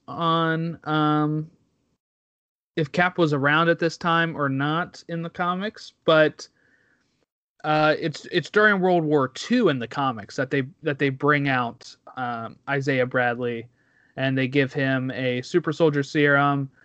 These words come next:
uh, and they, uh, it was like they were doing tests, uh, on African Americans,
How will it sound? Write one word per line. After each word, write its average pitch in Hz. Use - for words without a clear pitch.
uh, 127
and 135
they, 139
uh, 127
it 160
was 156
like 160
they 160
were 156
doing 143
tests, -
uh, 131
on 135
African 139
Americans, 123